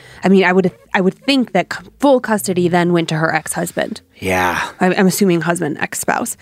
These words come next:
Speaker 1: But, I mean, that's crazy.
Speaker 2: <laughs> It's crazy that she got the students to show up there.
Speaker 1: Steven, third degree burns.
Speaker 2: Mm, I know.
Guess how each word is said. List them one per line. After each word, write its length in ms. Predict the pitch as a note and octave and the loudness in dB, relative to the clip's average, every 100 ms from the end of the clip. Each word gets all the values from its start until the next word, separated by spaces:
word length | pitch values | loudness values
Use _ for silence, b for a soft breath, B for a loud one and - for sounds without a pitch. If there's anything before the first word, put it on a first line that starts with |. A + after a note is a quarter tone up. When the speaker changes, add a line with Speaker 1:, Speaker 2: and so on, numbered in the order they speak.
| B B B | B B B
Speaker 1:
But, 220 | - F#3+ G#3 | -2 0 2
I 40 | |
mean, 380 | G3 F#3 F3+ F3 _ _ _ _ _ _ - | 4 4 2 -2 _ _ _ _ _ _ -6
that's 200 | - - | -4 -4
crazy. 1080 | - - - - D4+ F4 F#4+ F4+ D#4 G#3+ | -8 -10 -20 -16 -2 0 2 4 4 4
Speaker 2:
<laughs> 20 | A3+ | 2
It's 240 | F3 D#3+ | 2 0
crazy 360 | - - D3+ D#3+ | -4 -2 -2 0
that 120 | D3+ | -2
she 100 | - | -2
got 160 | A#2 A#2+ | -6 -6
the 60 | |
students 460 | A2 - B2+ B2 B2+ | -10 -2 0 0 -2
to 120 | B2 | -6
show 260 | G#2 - C3 | -4 0 2
up 180 | C#3 - | 0 0
there. 280 | B2+ B2+ B2 | 2 4 2
Speaker 1:
Steven, 800 | - - - A#4 G4 B3+ C4+ E4 | 2 0 2 2 4 4 2 0
third 360 | - F#4+ A4 G#4 | -2 2 4 2
degree 320 | F#4+ F#4 E4 | 2 2 2
burns. 400 | G#3+ G4+ G#4 E4 | 2 0 0 0
Speaker 2:
Mm, 180 | B2+ A2+ | -2 -2
I 220 | G#2+ G2 | -4 -4
know. 440 | G2+ G2+ G2 F2 | -2 -2 -2 -6